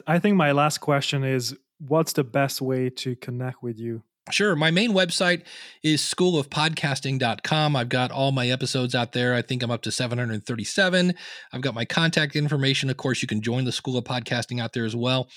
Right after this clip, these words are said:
Speaker 2: If you want more kinda all things Dave, I have a website, power of podcasting dot com, that has most of my, uh, podcasts on there, and you can check me out there as well.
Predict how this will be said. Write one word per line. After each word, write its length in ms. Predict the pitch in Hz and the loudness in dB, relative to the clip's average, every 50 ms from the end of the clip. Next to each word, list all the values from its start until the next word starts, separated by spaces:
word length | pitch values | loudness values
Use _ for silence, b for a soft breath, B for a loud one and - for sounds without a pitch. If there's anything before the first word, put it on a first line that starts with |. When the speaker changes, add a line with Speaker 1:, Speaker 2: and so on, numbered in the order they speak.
| B B _ _ | B B _ _
Speaker 2:
If 140 | 160 143 - | -2 0 2
you 80 | 180 | 4
want 300 | 170 180 185 190 180 - | 4 6 4 4 2 0
more 280 | - 151 151 170 180 170 | 2 2 4 6 4 4
kinda 220 | - - 156 151 139 - | 2 2 0 0 0 0
all 180 | 143 143 151 160 | 2 2 2 2
things 320 | - - 160 151 147 135 | 2 2 2 2 2 2
Dave, 380 | - 139 139 147 147 143 139 - B B B B B B - | 2 2 4 4 2 0 -2 -6 B B B B B B -4
I 100 | 135 139 | 0 2
have 120 | 147 143 | 2 4
a 80 | 139 131 | 2 2
website, 560 | 123 131 135 139 135 - 147 139 131 110 - | 2 2 2 2 2 0 2 2 2 0 -2
power 340 | - - 131 135 139 135 131 | -4 -2 0 2 2 2 2
of 120 | 117 - | 0 -2
podcasting 640 | - - 127 131 131 - - 123 120 - - 120 113 | -2 -2 -2 -2 -2 -2 -2 -2 0 0 0 0 0
dot 180 | 117 113 107 - | 0 0 -2 -4
com, 280 | - - 123 113 110 | -2 0 0 2 2
that 120 | 110 107 - | 0 0 0
has 340 | 123 110 110 107 104 - - | 0 0 0 0 -2 -4 -6
most 260 | 117 120 120 113 - | -2 -2 -2 -2 -2
of 80 | 120 113 | -2 -2
my, 220 | 120 110 107 107 | 0 2 2 2
uh, 160 | 104 104 101 101 | 2 2 0 -2
podcasts 560 | - 117 110 104 - - 104 104 - - - 107 | -2 -4 -6 -6 -4 -4 -4 -4 -4 -4 -4 -2
on 140 | 107 104 | -2 0
there, 140 | 104 104 104 | 0 0 -2
and 80 | 98 98 | -2 -4
you 80 | 98 | -6
can 120 | - - 101 | -6 -10 -8
check 280 | - - 113 - - | -8 -8 -8 -8 -8
me 80 | 104 104 | -6 -6
out 160 | 98 92 - | -6 -6 -8
there 180 | - 98 98 98 | -8 -8 -6 -6
as 160 | 98 - - | -8 -10 -12
well. 260 | 104 104 104 101 101 | -16 -18 -20 -20 -20